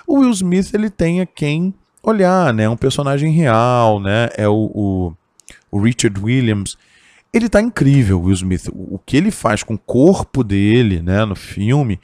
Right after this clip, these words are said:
e como ele sustenta isso do início ao fim, como ele nos, é, nos envolve no filme, é impressionante. Eu não vou ficar nem um pouco triste se o Will Smith vencer o Oscar, não mesmo, tá? Mas, de fato, é muito chamativo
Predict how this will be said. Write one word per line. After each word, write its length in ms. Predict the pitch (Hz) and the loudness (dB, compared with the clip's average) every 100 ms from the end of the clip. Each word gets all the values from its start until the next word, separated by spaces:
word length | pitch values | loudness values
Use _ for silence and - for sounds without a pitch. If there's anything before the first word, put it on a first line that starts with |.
| - - - | -18 -18 -6
e 40 | |
como 180 | - 120 | 0 2
ele 100 | 131 | 2
sustenta 800 | - - - - 117 135 147 110 | 0 -2 -4 -4 -2 -2 0 0
isso 220 | 107 - | 0 -2
do 80 | 107 | -4
início 320 | 101 101 - | -2 -4 -2
ao 60 | 92 | -4
fim, 500 | - - 104 123 139 | -6 -12 -8 -6 -6
como 260 | - 101 | -4 0
ele 200 | 104 120 | 0 0
nos, 340 | 110 110 104 - _ - - - | -2 -2 -2 -6 _ -20 -20 -8
é, 440 | 98 95 92 90 | -2 2 2 2
nos 180 | 90 110 | 2 0
envolve 640 | 135 104 95 101 127 143 107 | 0 -2 2 6 6 4 0
no 120 | 95 | -4
filme, 440 | - 117 156 139 - | -4 -2 -2 -2 -4
é 80 | 139 | -4
impressionante. 880 | 147 - 139 135 175 131 98 85 - - | -4 0 0 0 -2 0 0 -2 -10 -2
Eu 120 | 180 | -2
não 80 | 123 | 0
vou 100 | 113 | -2
ficar 220 | - 107 | -2 -4
nem 200 | 98 107 | -2 -2
um 60 | |
pouco 260 | 131 127 - | -2 -4 -6
triste 460 | - 110 113 - 139 - - - | -8 -4 -4 -6 -14 -20 -20 -14
se 160 | - | -2
o 80 | 139 | 0
Will 120 | 113 | 2
Smith 360 | 127 131 107 - | 0 -2 -4 -2
vencer 300 | 139 151 - | -4 -2 0
o 80 | 175 | 2
Oscar, 500 | 110 104 107 - 107 | 2 2 -2 -2 -4
não 380 | 104 110 156 233 _ _ _ - | 0 2 2 0 _ _ _ -6
mesmo, 640 | 135 147 143 117 98 90 | 2 4 4 2 -2 -6
tá? 380 | - - 95 113 _ _ _ - | -6 -4 -2 -2 _ _ _ -10
Mas, 640 | 135 143 101 104 113 - - - | -4 0 2 0 -2 -6 -12 -16
de 180 | 101 110 | -8 -8
fato, 480 | 120 92 95 - - | -6 -2 -2 -4 -6
é 80 | 107 | -2
muito 300 | 98 104 123 | -2 -2 -4
chamativo 640 | 110 110 - 98 98 95 | -4 -6 -6 -2 -2 -2